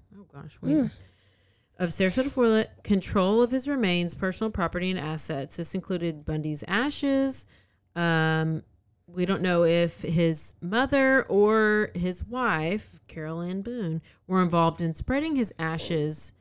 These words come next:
Speaker 1: but they were spread at Cascade Mountains in Washington State. It's possible that Bundy's wishes regarding his ashes were never for fulfilled.
Speaker 2: Okay.
Speaker 1: We will never know the true fate of his remains, as Bundy's mother passed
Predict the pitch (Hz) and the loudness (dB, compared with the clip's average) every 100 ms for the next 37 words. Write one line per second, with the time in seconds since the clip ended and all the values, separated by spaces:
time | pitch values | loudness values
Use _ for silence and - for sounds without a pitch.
0 | _ _ _ _ - 151 156 - - 208 | _ _ _ _ -10 -8 -8 -10 -6 -2
1 | 208 214 - 165 - - - 160 185 - | 0 -2 -4 -8 -6 -6 -4 -6 -8 -4
2 | 254 254 208 175 165 165 - 156 147 143 | -4 -2 0 0 -2 -6 -4 -4 -2 -4
3 | 139 151 170 156 151 160 - - 151 92 | -6 -8 -8 -8 -8 -10 -10 -12 -10 -12
4 | - - 156 - - 175 190 202 202 180 | -16 -14 -14 -12 -8 -6 -6 -8 -4 -4
5 | - 160 160 160 165 233 285 302 285 294 | -4 -6 -4 -6 -4 -4 -4 -6 -6 -6
6 | 269 226 220 226 220 156 180 - 170 160 | 0 0 0 -2 -2 -4 -4 -6 -10 -4
7 | 156 156 160 175 247 302 - 196 180 _ | -4 -2 -4 -4 -6 -6 -12 -10 -10 _
8 | _ 185 170 151 - - 214 359 427 165 | _ -6 -6 -6 -18 -10 -8 -6 -6 -6
9 | 120 73 76 - 220 - 175 190 - _ | -8 -12 -4 2 2 4 4 4 0 _
10 | _ _ _ _ _ 185 190 185 175 170 | _ _ _ _ _ 0 4 4 4 2
11 | 175 196 190 180 175 - - 185 180 - | 0 -2 -2 -2 -6 -8 -8 -8 -8 -8
12 | 208 - 170 175 - 160 156 214 240 151 | -8 -8 -10 -12 -8 -6 -4 -4 -4 -6
13 | - - - - 160 151 160 160 160 165 | -8 -8 -8 -6 -8 -4 -2 -2 -2 -4
14 | 160 180 285 285 - 143 139 185 - | -4 -4 -6 -8 -6 -6 -4 -6 -10